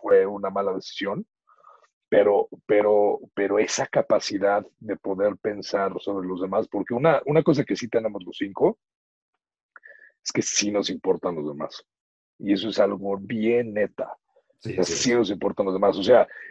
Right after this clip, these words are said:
Speaker 1: los consejos que podamos dar aquí, o las reflexiones, o compartir una experiencia, tiene un grado sincero y de preocupación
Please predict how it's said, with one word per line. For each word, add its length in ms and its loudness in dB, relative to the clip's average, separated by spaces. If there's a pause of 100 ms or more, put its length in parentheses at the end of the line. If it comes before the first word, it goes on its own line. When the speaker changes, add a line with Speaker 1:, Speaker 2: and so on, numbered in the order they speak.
Speaker 1:
los 220 6
consejos 640 2
que 120 -4
podamos 420 4
dar 120 8
aquí, 440 0
o 140 4
las 200 2
reflexiones, 960 0
o 160 0
compartir 640 0
una 140 0
experiencia, 840 2 (680)
tiene 640 8 (320)
un 500 2 (240)
grado 760 2 (580)
sincero 840 2 (380)
y 140 0
de 140 2
preocupación 840 2